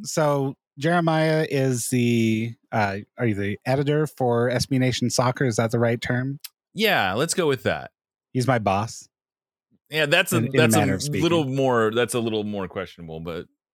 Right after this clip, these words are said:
Speaker 1: Yeah.
Speaker 2: sure.
Speaker 1: Uh, and, uh, yeah, he's been running Sounder at Heart for as long as I can remember.
Speaker 2: Yeah, I mean, I've been writing there since two thousand ten.
Speaker 1: Yeah.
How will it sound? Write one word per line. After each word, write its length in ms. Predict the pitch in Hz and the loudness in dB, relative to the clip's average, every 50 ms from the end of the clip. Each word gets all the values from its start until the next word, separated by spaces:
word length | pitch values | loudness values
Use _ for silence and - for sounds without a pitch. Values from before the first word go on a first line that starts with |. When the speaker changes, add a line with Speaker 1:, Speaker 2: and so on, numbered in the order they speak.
| _ _ _ - | _ _ _ -6
Speaker 1:
Yeah. 260 | 117 101 90 90 87 - _ | -6 -6 -6 -6 -10 -16 _
Speaker 2:
sure. 380 | - - 110 85 73 80 87 - _ _ _ _ _ _ _ _ _ _ | -12 -10 -10 -10 -10 -10 -14 -20 _ _ _ _ _ _ _ _ _ _
Speaker 1:
Uh, 300 | - 104 101 98 95 95 95 107 - - - - - - _ _ _ _ _ - | -2 0 0 0 -2 -4 -6 -8 -12 -16 -18 -20 -20 -20 _ _ _ _ _ -4
and, 220 | 131 123 117 113 | -2 0 0 0
uh, 360 | 117 120 117 120 120 120 123 123 | 0 0 0 2 2 2 0 0
yeah, 300 | 131 131 131 156 165 120 | -2 -2 0 0 0 0
he's 440 | 101 117 127 123 120 117 110 104 | 0 0 0 0 0 0 -2 -4
been 320 | - - 120 113 110 110 107 | -4 -2 -2 0 0 0 0
running 300 | 110 117 120 120 117 107 | 0 0 0 0 -2 -2
Sounder 320 | - - 117 120 113 117 | -2 -2 0 0 0 -2
at 80 | 110 - | -2 -2
Heart 320 | - 127 139 170 185 - | 0 0 0 -2 -2 -6
for 760 | - - - 123 113 110 107 104 104 101 101 104 104 104 - _ _ _ _ _ _ _ _ _ _ _ _ _ _ _ _ _ | -10 -8 -4 -2 0 2 2 2 2 2 2 0 -2 -6 -10 _ _ _ _ _ _ _ _ _ _ _ _ _ _ _ _ _
as 200 | 120 117 113 104 | -2 -2 0 0
long 240 | 113 113 123 131 131 | 0 0 0 0 0
as 220 | 135 131 123 113 | 0 0 0 0
I 300 | 117 113 127 143 156 160 | 0 0 0 0 0 -2
can 240 | 156 - - 120 101 | -4 -4 -2 -2 0
remember. 520 | 95 95 90 90 87 90 101 117 160 185 - - | 0 0 0 0 -2 -2 -2 -2 -2 -4 -8 -12
Speaker 2:
Yeah, 500 | - - 101 113 117 127 123 120 113 104 | -10 -6 -2 0 2 2 2 2 2 0
I 100 | 101 120 | 0 0
mean, 120 | 127 127 | 2 2
I've 80 | 135 135 | 2 2
been 160 | 139 151 151 | 0 0 0
writing 300 | 147 143 151 156 165 160 | 2 2 2 0 0 0
there 160 | 156 147 143 | 0 0 -2
since 200 | 131 127 120 110 | -2 -4 -4 -4
two 140 | - - 139 | -4 -2 0
thousand 280 | 143 139 135 123 117 107 | 0 0 0 -2 -2 -2
ten. 380 | - 120 120 113 92 82 78 78 - - - - - - - _ _ _ - _ _ _ _ _ | -2 -2 -2 -2 -4 -8 -10 -14 -20 -20 -20 -20 -20 -20 -20 _ _ _ -20 _ _ _ _ _
Speaker 1:
Yeah. 200 | - 104 131 151 | -8 -6 -6 -6